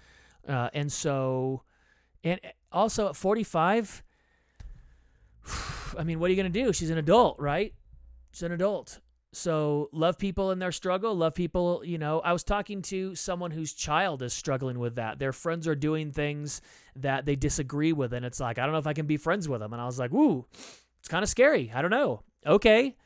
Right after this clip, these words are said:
but friends will do bad things. Can you be friends with someone that does bad things from time to time? You gotta decide that. Uh, and so going down that rabbit hole, I would f-, try to figure out where, what productive is coming from going down the rabbit hole.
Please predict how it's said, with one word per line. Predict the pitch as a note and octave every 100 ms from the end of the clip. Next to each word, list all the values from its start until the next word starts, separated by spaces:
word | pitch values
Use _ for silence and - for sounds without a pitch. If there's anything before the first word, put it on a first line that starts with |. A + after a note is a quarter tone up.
| _ -
but | F#3 E3
friends | G#3 C4 A#3
will | G#3+ G3+
do | F#3+ B3
bad | E3+ F#3+ D#3+
things. | A3+ G3+ A#2+ -
Can | F3 F#3
you | G3
be | F3+ F#3
friends | G3 G3 F#3
with | F3+
someone | E3+ E3
that | D#3+
does | D3+ D3+
bad | D#3 E3+ D#3
things | G3+ A3+
from | D3+
time | C3+ C3+ C3
to |
time? | C3 C3 G#2+ G#2+ A2 _ _ _ _ _ _ -
You | B2
gotta | B2 B2+
decide | C3 D3+ F#3
that. | A#2+ - - -
Uh, | A#2+ A2+ A#2+
and | D#3 C#3+
so | C3+ D#3+ D3 D3 C#3+ - - _ _ - _ _ _ _ _ F#3+
going | E3 G3+ G3+
down | F#3+ F#3
that | E3+ D#3+
rabbit | E3+ F3+ F3
hole, | D3+ C3+ C3+ C3+ _ _ -
I | F3+
would | G#3+ G#3+ E3+
f-, | -
try | - F#3+
to | F3
figure | F#3 E3 E3+
out | D3 D#3
where, | E3+ F3+ F3+ _ _ _
what | F3 D3 E3+ G3 -
productive | - E3+ E3 D#3+ - D#3 D3
is | D#3+ D#3 -
coming | E3 D3+ C#3+ C#3 C3+
from | - D3+ C#3 C3 C3
going | C3 C3
down | B2 B2
the | A#2+
rabbit | A#2 A2+ A#2
hole. | A#2+ A2